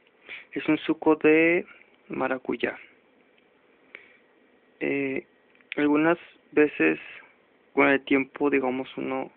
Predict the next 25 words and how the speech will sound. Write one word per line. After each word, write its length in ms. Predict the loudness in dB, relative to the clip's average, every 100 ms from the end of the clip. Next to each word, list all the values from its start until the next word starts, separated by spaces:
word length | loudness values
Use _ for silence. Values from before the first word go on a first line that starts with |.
| -10
cada 380 | -8 -4 -4
uno 280 | -4 -4 -4
o 40 | -6
dos 200 | -6 -8
años, 280 | -8 -8 -12 -18 _ -20 _ _ _ -12 -6
sacan 260 | -2 -2
un 100 | -2
nuevo 200 | -4 -6
sabor 340 | -4 -2 0 -2 -8 _ _ _ _ _ _ -14
y 60 |
ponen 460 | -6 0 0 0 -2 _ _ _ _ _ _ _ _ _ _ _
esta 840 | -10 -8 -10 _ -2 0 0 0 -4 -8 -18 _
leyenda 640 | -4 -4 -2 -2 2 2
arriba 420 | 0 -2 -4 -4 -6 _ _ -12
que 120 | -10
dice 260 | -10 -10
nuevo. 380 | -6 -4 -4 -6 -10 _ _ _ _ _ _ _ -20 _ _ -20 -20 -20 -20 -12
Así 240 | -10 -8
pueden 320 | -6 -2 -2 -2
saber 280 | -2 -2 -4
cuáles 340 | -6 -6 -6
sabores 500 | -6 -6 -4 -4 -4 -8 -20 _
van 180 | -6 -6
saliendo 380 | -6 -6 -4 -6
nuevos. 340 | -6 -6 -8